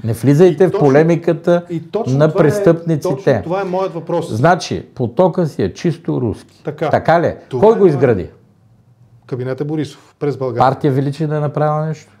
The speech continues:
Speaker 2: Въпросът
Speaker 1: Така, момент.
Speaker 2: нямаше как тогава,
Speaker 1: Руската
Speaker 2: нямаше
Speaker 1: газ,
Speaker 2: как
Speaker 1: която
Speaker 2: да
Speaker 1: се търгуваше, когато се налагаше мораториум навсякъде и няма руска газ, никъде трябва да се изолира Русия, да не се финансира, кой го подписа?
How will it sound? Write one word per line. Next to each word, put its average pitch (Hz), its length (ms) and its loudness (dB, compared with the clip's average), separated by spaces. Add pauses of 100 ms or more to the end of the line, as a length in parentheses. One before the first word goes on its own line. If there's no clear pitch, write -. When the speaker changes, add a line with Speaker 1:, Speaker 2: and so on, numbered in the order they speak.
(140)
Speaker 2:
Въпросът 147 640 -10
Speaker 1:
Така, 139 340 0
момент. 147 320 4
Speaker 2:
нямаше 143 280 -8
как 160 180 -8
тогава, 127 220 4
Speaker 1:
Руската 220 260 4
Speaker 2:
нямаше 185 200 2
Speaker 1:
газ, 175 200 4
Speaker 2:
как - 60 -14
Speaker 1:
която 190 160 4
Speaker 2:
да 190 60 -8
Speaker 1:
се 180 100 2
търгуваше, 151 600 2
когато 160 380 -2
се 143 140 -10
налагаше 143 480 0
мораториум 131 680 2
навсякъде 127 520 -2
и 113 60 0
няма 147 320 2
руска 127 300 -2
газ, 139 280 0
никъде 147 360 -4
трябва 147 200 -2
да 147 60 -8
се 156 80 -4
изолира 143 340 0
Русия, 139 300 -4
да 135 60 -4
не 131 80 -4
се - 160 -4
финансира, 127 460 -6
кой 135 160 -2
го 98 140 -6
подписа? - 440 -18